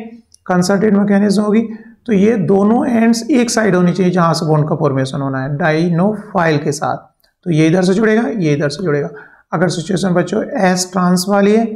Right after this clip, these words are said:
तो bond किस तरह से form होगा? ये वाला bond क्या हो गया? इसके side आ गया, लेकिन ये तो बहुत दूर चला गया इससे, तो bond का formation नहीं होगा।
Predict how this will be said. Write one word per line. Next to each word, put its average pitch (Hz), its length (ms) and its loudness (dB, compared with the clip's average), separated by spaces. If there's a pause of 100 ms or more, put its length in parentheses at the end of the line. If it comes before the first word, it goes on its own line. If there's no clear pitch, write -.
(500)
तो 202 60 -4
bond 190 320 2
किस 190 200 -2
तरह 175 180 0
से 196 180 -2
form 170 340 0
होगा? 156 460 0 (680)
ये 165 80 0
वाला 160 180 2
bond 170 520 -4
क्या 175 100 0
हो 156 80 0
गया? 156 120 2
इसके 160 220 -2
side 208 260 0
आ 208 60 2
गया, 214 140 0
लेकिन 185 260 0
ये 165 80 0
तो 165 120 -6
बहुत 190 180 0
दूर 180 180 2
चला 147 240 0
गया 135 180 -2
इससे, 143 280 -4
तो - 520 -16
bond 160 200 0
का 170 60 0
formation 156 400 -2
नहीं 185 120 2
होगा। 151 160 -2